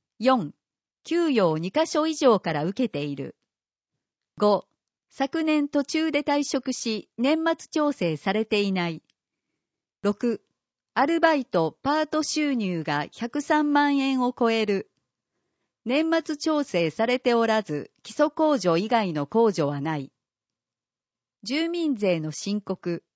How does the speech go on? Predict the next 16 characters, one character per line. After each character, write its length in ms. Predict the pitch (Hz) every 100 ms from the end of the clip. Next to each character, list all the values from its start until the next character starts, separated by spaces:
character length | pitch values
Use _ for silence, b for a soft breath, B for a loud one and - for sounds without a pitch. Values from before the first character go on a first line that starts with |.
| _
必 300 | - - 254
要。 460 | 233 214 196 175 - _ _ _ _ _
確 220 | 262 320
定 280 | 302 320 330
申 260 | - 330 302
告 300 | 208 - 165
を 80 |
さ 120 | 160 196
れ 120 | 220
た 120 | 233
方 280 | 226 220 208
は 100 | 151
不 160 | -
要 260 | 170 175 170
で 200 | 156 147
す。 180 | -